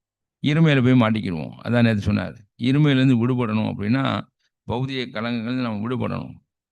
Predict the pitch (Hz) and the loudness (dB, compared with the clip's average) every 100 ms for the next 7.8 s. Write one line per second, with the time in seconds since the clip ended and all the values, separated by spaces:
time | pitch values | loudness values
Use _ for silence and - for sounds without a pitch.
0 | _ _ _ 156 123 _ _ _ _ _ | _ _ _ -12 -12 _ _ _ _ _
1 | _ 123 139 143 135 147 160 143 131 113 | _ -8 -4 -4 -4 -6 -6 -6 -6 -4
2 | 117 123 113 110 101 95 - - - _ | -4 -4 -4 -6 -6 -10 -12 -16 -20 _
3 | - 113 117 107 98 92 110 110 107 104 | -6 -2 -2 -2 -6 -10 -10 -8 -10 -4
4 | 117 110 104 104 117 117 107 107 - _ | -4 -4 -6 -6 -2 -2 -2 -6 -10 _
5 | _ _ _ - 147 143 139 135 95 107 | _ _ _ -4 0 0 0 -2 -4 -6
6 | 104 101 135 135 127 131 135 139 156 147 | -6 -4 -4 -4 -2 0 2 2 4 4
7 | 123 120 131 120 95 92 82 | 6 8 6 6 2 -4 -10